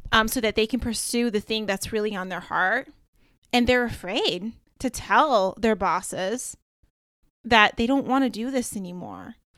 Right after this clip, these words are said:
Some of them are afraid to tell their family members, "I don't want this life for me anymore. I want something different." And they're afraid to step out into completely new territory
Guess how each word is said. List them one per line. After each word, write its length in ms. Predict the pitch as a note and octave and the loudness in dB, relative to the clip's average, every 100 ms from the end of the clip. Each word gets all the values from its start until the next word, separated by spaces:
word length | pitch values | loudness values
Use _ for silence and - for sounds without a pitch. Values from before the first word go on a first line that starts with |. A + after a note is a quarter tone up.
| _ - | _ -4
Some 240 | - C4+ | 4 6
of 160 | D#4 D4+ | 6 4
them 160 | D#4 | 2
are 260 | C#4+ A3+ A#3 | 2 4 4
afraid 720 | A3+ - G#3+ G3+ G#3 B3+ B3+ | 0 -4 0 2 2 -2 -6
to 160 | - A#3+ | -4 -4
tell 380 | - G3+ G#3 G3+ | 0 4 6 4
their 140 | F#3 | 0
family 460 | F#3 G#3+ C4 A#3+ E3+ | -2 -2 0 0 0
members, 680 | D3 A#2+ G#2+ F#2 - - - _ _ | -6 -8 -8 -8 -10 -12 -16 _ _
"I 120 | - | -4
don't 140 | B3 - | -4 -2
want 220 | A3+ C#4 | -2 -2
this 220 | G#3+ - | -4 -6
life 240 | D#3+ F3 - | -4 -4 -6
for 180 | - | -12
me 220 | F#3 F#3 E3+ | -10 -10 -10
anymore. 560 | F3 F3 C#3+ A2 - | -10 -10 -10 -10 -12
I 60 | - | -8
want 240 | A3 A#3+ | -6 -4
something 340 | A3 A#3 A3+ G#3 | -6 -6 -8 -10
different." 460 | G#3 G3+ - A#1+ - _ _ _ _ _ _ _ | -10 -10 -14 -14 -18 _ _ _ _ _ _ _
And 140 | B3 B3 | 2 4
they're 120 | B3 | 4
afraid 480 | G3 - A#3+ F#4+ C#4+ | 0 0 2 2 0
to 80 | A3+ | -4
step 340 | - B3+ B3+ | -2 0 2
out 340 | A3+ A#3 G#4 A#3 | 6 6 6 4
into 240 | G#3+ G#3 | 0 -4
completely 680 | A#3+ A#3 - - C#4+ C#4 C4+ | -2 -2 -2 -4 -6 -4 -2
new 200 | B3+ A#3 | 0 0
territory 920 | A#3 - D#4 F#4+ - F#3 G#2+ G#3+ A3+ | -2 -4 -4 -4 -6 -8 -8 -10 -14